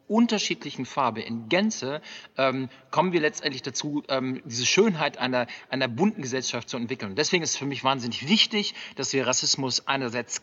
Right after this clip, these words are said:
klar benennen. Ja, ich kämpfe an vielen Stellen gegen Rassismus. Ähm, ich hatte gerade,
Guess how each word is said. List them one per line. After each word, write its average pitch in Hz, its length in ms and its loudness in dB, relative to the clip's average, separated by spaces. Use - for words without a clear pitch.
klar 180 340 4
benennen. 202 400 -2
Ja, 151 200 0
ich - 240 -6
kämpfe 175 260 -2
an 135 140 -2
vielen 233 400 4
Stellen 175 400 0
gegen 170 200 0
Rassismus. 202 640 -4
Ähm, 135 360 4
ich - 100 -2
hatte 135 120 2
gerade, 131 300 0